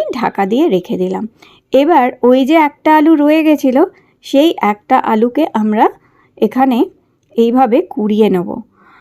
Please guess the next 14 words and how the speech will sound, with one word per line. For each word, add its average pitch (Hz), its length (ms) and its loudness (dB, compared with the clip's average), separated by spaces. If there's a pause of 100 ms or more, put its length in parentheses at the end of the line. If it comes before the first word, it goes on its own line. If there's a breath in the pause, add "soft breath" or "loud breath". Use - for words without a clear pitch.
(140 soft breath)
তো 254 120 2
আলুটা 285 420 0
কুড়িয়ে 269 400 0
নিতে 294 260 2
পারো 294 240 0
অথবা 277 280 0
হাত 226 320 -2
দিয়েও 247 320 0
মেখে 226 320 0
নিতে 202 240 -2
পারো, 185 220 -4
কিন্তু 254 240 0
মাখাটা 226 460 0
খুব, 320 240 0